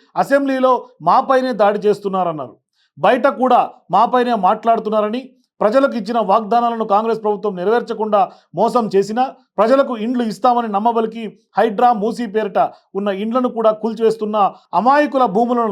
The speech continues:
లాక్కుంటూ ఎదురు తిరిగితే జైళ్లకు పంపుతున్న, మహిళలు అని కూడా చూడకుండా అర్ధరాత్రి కరెంటు తీసి జైళ్లకు పంపుతున్న బండి సంజయ్ బీజేపీ కిమ్ అనడం లేదని మండిపడ్డారు. దాడులు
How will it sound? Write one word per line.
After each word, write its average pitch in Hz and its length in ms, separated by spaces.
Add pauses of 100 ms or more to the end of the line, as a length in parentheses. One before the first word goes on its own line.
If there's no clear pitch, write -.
లాక్కుంటూ 226 480 (560)
ఎదురు 277 260
తిరిగితే 240 320 (320)
జైళ్లకు 214 420
పంపుతున్న, 202 420 (380)
మహిళలు 262 380 (160)
అని 208 180
కూడా 220 220 (260)
చూడకుండా 220 540
అర్ధరాత్రి 220 480
కరెంటు 214 280 (100)
తీసి 240 280 (360)
జైళ్లకు 240 360
పంపుతున్న 208 400 (440)
బండి 226 280
సంజయ్ 226 280 (100)
బీజేపీ 220 480 (360)
కిమ్ 302 280
అనడం 240 320
లేదని 214 280 (320)
మండిపడ్డారు. 175 500 (340)
దాడులు 226 280